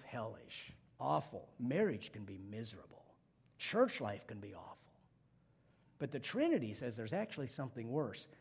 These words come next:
Hell is isolation. When Jesus described hell, he described it as an outer darkness, this picture of being alone. Dante's Inferno said, "In hell, you're separated by millions and millions of miles from any other people." That's what hell is. And the Trinity shows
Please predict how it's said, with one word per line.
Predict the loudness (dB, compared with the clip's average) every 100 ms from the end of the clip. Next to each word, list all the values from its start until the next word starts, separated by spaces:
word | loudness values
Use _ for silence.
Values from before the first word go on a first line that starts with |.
| -20 -10
Hell | 0 2 2 0 -4
is | -8
isolation. | -8 -8 -8 -6 -6 -6 -8 -12 -20 _ _ _ _ _ _ _ _ _ -2
When | 2
Jesus | 8 10 8 4
described | 0 4 8 10 8
hell, | 10 10 10 8 2 -2 6
he | 8
described | 8 10 10 12
it | 10
as | 6
an | 2 2 6
outer | 10 12 12 10
darkness, | 12 12 10 6 2
this | 0
picture | 6 6 6 6 6
of | 10
being | 10 10 8 6
alone. | 6 10 10 8 6 -2 -2
Dante's | 10 12 12 10 10 8
Inferno | 4 8 8 10 8
said, | 8 6
"In | 8
hell, | 6 8 10
you're | 8
separated | 6 6 8 8 8
by | 8
millions | 8 10 10 8 6
and | 6 6
millions | 8 8 6
of | 6
miles | 8 8 6
from | 6 8
any | 10 10 10
other | 8 6
people." | 6 6 6
That's | 8 8 6
what | 4
hell | 8 8 8
is. | 4 -4 0
And | 6 6
the |
Trinity | 8 10 10 8
shows | 8 8 8